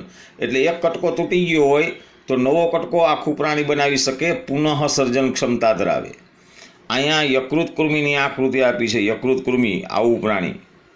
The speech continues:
જુઓ, ન ફાવે તો મેં આ બાજુમાં આકૃતિ દોરી દીધી છે,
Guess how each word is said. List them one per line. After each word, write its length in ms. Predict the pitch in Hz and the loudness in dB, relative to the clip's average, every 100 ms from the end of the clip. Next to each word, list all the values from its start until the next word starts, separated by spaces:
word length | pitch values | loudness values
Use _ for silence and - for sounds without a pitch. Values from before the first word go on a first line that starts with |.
| _ _ - - - | _ _ -20 -14 -2
જુઓ, 200 | 95 87 - - - - - - | 0 0 -4 -14 -20 -20 -20 -6
ન 160 | 92 107 143 160 | -2 2 2 2
ફાવે 300 | 135 147 151 | 2 2 2
તો 120 | 143 | 2
મેં 140 | 139 139 | 0 2
આ 120 | 135 | 2
બાજુમાં 400 | 135 131 139 135 | 2 2 0 2
આકૃતિ 400 | 135 135 123 127 | 0 -2 -2 0
દોરી 240 | 123 123 107 | 2 2 2
દીધી 280 | 117 101 82 | 0 0 -2
છે, 160 | 76 | -6